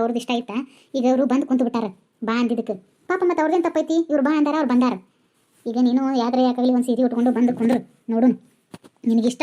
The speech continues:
ಆತು, ಮತ್ತ್ ಮುಂದಿನ ಮಾತು. ಮತ್ತ್ ಇಷ್ಟ ಆಗ್ಲಿಲ್ಲ ಅಂತಂದ್ರೆ ಸುಮ್ನೆ ಬ್ಯಾಡ ಅಂದ್ಬಿಟ್ರಾತ್. ಹೌದ್ವಾ, ಸಂಘ ಹೋಗ್ ಹೇಳಿದ್ ಕರೆ ಐತಿ. ಶಾರದಾ,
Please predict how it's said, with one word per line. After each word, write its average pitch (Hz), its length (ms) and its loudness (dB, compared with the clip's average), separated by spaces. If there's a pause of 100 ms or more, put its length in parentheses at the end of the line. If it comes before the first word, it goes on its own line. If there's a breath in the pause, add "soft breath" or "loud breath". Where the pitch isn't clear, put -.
ಆತು, 285 220 -2
ಮತ್ತ್ 269 140 -2
ಮುಂದಿನ 262 240 2
ಮಾತು. 247 200 -4
ಮತ್ತ್ 214 160 -6
ಇಷ್ಟ 247 180 -6
ಆಗ್ಲಿಲ್ಲ 285 220 0 (100)
ಅಂತಂದ್ರೆ 294 300 0 (380 soft breath)
ಸುಮ್ನೆ 240 220 0 (360)
ಬ್ಯಾಡ 254 160 6
ಅಂದ್ಬಿಟ್ರಾತ್. 220 400 -2 (840)
ಹೌದ್ವಾ, 233 280 0
ಸಂಘ 233 240 -4
ಹೋಗ್ 247 180 0
ಹೇಳಿದ್ 233 220 -2
ಕರೆ 233 160 0
ಐತಿ. 240 160 -2 (600)
ಶಾರದಾ, 233 220 -4